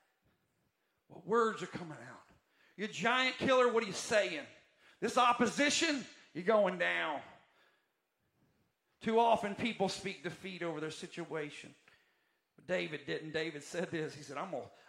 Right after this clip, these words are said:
I'm gonna take you down. I'm gonna strike you down. I'm, you, you, you're gonna be delivered into my hands." What is David doing? You know what David was doing here?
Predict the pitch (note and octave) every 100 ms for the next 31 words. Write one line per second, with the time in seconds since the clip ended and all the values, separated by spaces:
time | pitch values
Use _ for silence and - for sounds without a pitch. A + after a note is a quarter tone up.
0 | - F#3 - - G3 F#3+ E3 F3+ D#3+ E3+
1 | F3 D3 B2 G#2+ _ - - E3 - -
2 | F#3 F#3+ E3+ F3 E3 E3 E3+ D3+ B2 -
3 | - - D3+ D#3 D#3 - E3+ F3+ G3+ G3
4 | G#3 G#3 F#3+ F3+ E3+ F#3+ G#3+ G3+ G3 F#3+
5 | F#3 F3 E3 G3+ G3 F3 D3 - A3 G#3
6 | F3+ F#3+ G#3 G#3+ G3+ A3 A3 A3+ G#3+ -
7 | - F#3+ C#4+ B3+ A#3 B3 A#3 A3 E3+ A#3
8 | A#3 G#3+ A3+ A#3 G#3+